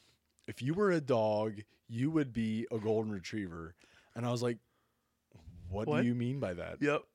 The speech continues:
Speaker 1: 'Cause, like, in my mind, I'm like, "All right, no one's, no one's gonna wanna shag up with a golden retriever 'cause
Speaker 2: No,
Speaker 1: they're just
Speaker 2: yeah.
Speaker 1: kinda big, fluffy, dumb idiots."
Speaker 2: <laughs>
Speaker 1: So then I'm like,
Speaker 2: Yeah.
Speaker 1: "She thinks I'm weak."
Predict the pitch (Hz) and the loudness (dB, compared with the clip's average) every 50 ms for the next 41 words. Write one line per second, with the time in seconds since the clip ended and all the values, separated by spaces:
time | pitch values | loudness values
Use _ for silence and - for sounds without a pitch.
0 | _ _ _ - 143 131 123 131 127 127 123 - 123 120 123 131 135 147 170 151 | _ _ _ 2 4 4 6 6 6 6 4 2 -2 0 2 4 4 4 2 2
1 | 127 107 92 80 85 90 101 110 117 - _ _ _ _ - - _ _ _ _ | 0 0 0 -2 -4 -6 -6 -8 -8 -12 _ _ _ _ -20 -20 _ _ _ _
2 | _ _ _ _ _ _ _ _ _ - 120 113 117 113 110 101 - - _ 104 | _ _ _ _ _ _ _ _ _ -12 -10 -6 -6 -6 -6 -8 -10 -14 _ -12
3 | 104 92 87 90 92 101 107 117 123 135 131 123 117 - - - - 117 117 120 | -10 -8 -8 -10 -8 -8 -6 -4 -2 -2 -2 -4 -6 -8 -12 -16 -12 -8 -6 -4
4 | 123 123 113 104 123 117 110 107 104 90 85 - - - 113 98 95 95 98 92 | -2 -2 -2 0 0 0 0 0 -2 -2 -4 -4 -2 0 0 0 0 0 -2 -4
5 | 82 87 82 90 87 95 95 92 90 87 85 85 - - - 98 85 85 87 87 | -4 -4 -6 -6 -4 -2 -2 -2 -2 -4 -8 -12 -10 -10 -8 -8 -8 -8 -10 -10
6 | - - 110 98 98 98 92 98 92 85 85 117 101 87 82 80 107 101 82 - | -6 -4 -2 -2 -2 -2 -4 -6 -6 -4 -4 -4 -4 -4 -4 -4 -4 -4 -4 -6
7 | - - 110 101 - 104 95 85 87 98 92 95 - - 82 - 90 90 - - | -10 -6 -4 -4 -4 -4 -6 -4 -4 -2 -2 -2 -2 -4 -4 -8 -8 -10 -10 -12
8 | - - _ _ - - - - _ - - - 807 831 988 - - - 214 220 | -12 -14 _ _ -20 -20 -20 -20 _ -10 -8 -6 -4 4 6 8 8 10 10 8
9 | 226 196 156 151 147 151 151 147 139 143 135 127 - 165 147 139 135 147 160 - | 8 10 10 10 10 10 10 10 8 8 6 6 4 2 0 0 0 0 -2 -8
10 | - - - - - - - 165 147 - 139 139 - 139 135 147 202 311 214 - | -14 -18 -18 -14 -8 -6 -4 -2 0 0 0 0 0 0 2 2 2 2 2 0
11 | - | -8